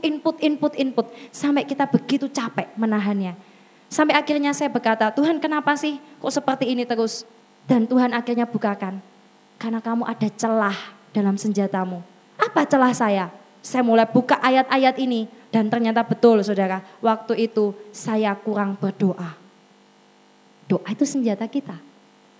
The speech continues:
untuk bertahan dan melawan. Jadi saya tidak berdoa,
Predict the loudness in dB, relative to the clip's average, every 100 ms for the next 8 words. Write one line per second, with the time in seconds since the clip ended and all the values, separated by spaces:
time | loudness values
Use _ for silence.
0 | _ _ _ _ _ -8 -4 -6 -4 -4
1 | -4 -4 -4 -4 -2 -4 -6 -10 -16 _
2 | -10 -6 -6 -4 -4 -2 -4 -2 0 6
3 | 6 6 -2